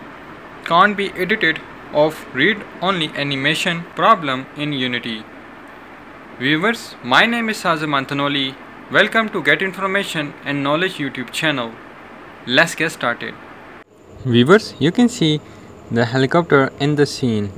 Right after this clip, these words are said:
tab. Viewers, the name of this game object in hierarchy is Gunship. You can see that I have already clicked on the project tab. This is the model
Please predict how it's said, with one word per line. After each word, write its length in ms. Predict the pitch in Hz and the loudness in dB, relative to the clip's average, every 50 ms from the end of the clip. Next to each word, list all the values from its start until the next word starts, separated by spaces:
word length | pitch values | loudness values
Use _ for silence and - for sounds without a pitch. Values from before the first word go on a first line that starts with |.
| - - - - - | -10 -10 -10 -8 -4
tab. 300 | - 117 113 110 107 101 - - - - - - - - - - - - - - - - - | -2 0 0 0 0 -2 -6 -14 -18 -18 -18 -18 -20 -20 -20 -20 -20 -20 -20 -20 -14 -6 -2
Viewers, 340 | 135 147 156 185 226 220 | 0 2 6 6 6 4
the 160 | - - 151 147 | 4 2 2 4
name 240 | 143 156 196 226 | 4 6 6 6
of 160 | 233 220 202 185 | 6 4 4 4
this 160 | 185 165 156 | 4 2 4
game 240 | 147 151 151 147 143 | 2 2 2 2 2
object 460 | 131 120 113 127 127 127 123 - - - - - - - | 0 0 0 0 0 -2 -2 -8 -18 -18 -18 -18 -16 -8
in 180 | - 139 143 143 | -4 -2 -2 -2
hierarchy 680 | 123 127 127 117 117 135 160 170 - - 131 120 - - - | 0 0 2 4 4 4 2 2 0 0 -2 -2 -2 -2 -2
is 360 | 151 143 143 143 - - - - - - - - - - - 120 110 | 0 0 0 0 -4 -10 -16 -18 -20 -20 -20 -20 -18 -12 -6 -2 0
Gunship. 460 | 113 113 113 110 - - 151 143 127 - - - - _ - - - 151 | 2 2 0 -2 -2 0 0 0 0 -4 -12 -20 -20 _ -14 -6 2 6
You 140 | 151 180 | 6 8
can 160 | 170 214 208 202 | 8 8 8 8
see 240 | - - 180 175 | 8 6 6 8
that 200 | 156 147 139 135 - | 8 8 8 8 6
I 260 | - - 135 143 160 | 4 4 6 6 8
have 260 | 160 170 170 156 - | 8 8 6 6 6
already 640 | - 139 135 131 131 147 165 170 175 180 185 190 180 - | 8 8 8 10 10 8 8 8 8 6 6 4 2 2
clicked 260 | - 160 156 151 147 - - - 135 | 4 6 6 6 4 0 -2 2 4
on 180 | 135 135 135 | 4 6 8
the 100 | 131 131 | 6 6
project 520 | 127 - 117 110 104 98 110 110 107 - - | 8 8 6 6 8 6 6 4 4 4 4
tab. 240 | 135 127 117 104 - - - - - - - - - - - - - - - | 4 6 4 2 -4 -8 -12 -12 -12 -12 -12 -12 -12 -14 -16 -18 -18 -10 -2
This 280 | 127 123 190 214 - 208 | 4 6 6 6 6 4
is 100 | 190 165 | 2 2
the 140 | - 156 139 | 2 0 2
model 480 | 135 151 175 185 160 147 147 143 143 | 2 2 2 4 4 4 4 4 2